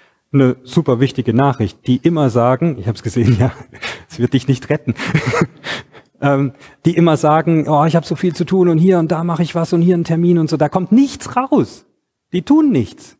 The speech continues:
Ich bin so einer, die tun nichts. Ja, das ist harte Arbeit für die, sich festzulegen und heute mache ich die drei Sachen mal wirklich fertig.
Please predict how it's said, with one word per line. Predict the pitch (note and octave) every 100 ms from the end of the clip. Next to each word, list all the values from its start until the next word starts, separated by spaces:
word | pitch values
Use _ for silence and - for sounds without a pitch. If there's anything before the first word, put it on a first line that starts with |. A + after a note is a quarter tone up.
| _ -
Ich | F3+
bin | C4+ G#3
so | -
einer, | C3 B2+ A#2+
die | G#2+ F#3
tun | - C#4+ C#4+
nichts. | E3 B2 - - - - - - _
Ja, | D3+ A#3 C4+ _ _ _
das | D#3+ F3
ist | A3+ -
harte | A3 B3+ B3 G#3
Arbeit | G#3+ A3 E3+ -
für | D3
die, | C3 G#3+
sich | A3+ E3+ -
festzulegen | G#3 G#3+ - C#3 D3 D#3+ D#3+
und | C3 B2+
heute | G#3+ A#3 F3+
mache | D#3+ E3
ich | -
die | G3+ G3+
drei | - D#3+ F3+
Sachen | D#3+ - C#3+
mal | B2 A#2+ B2+
wirklich | G3 F3+ F3
fertig. | - D#3 - G2 -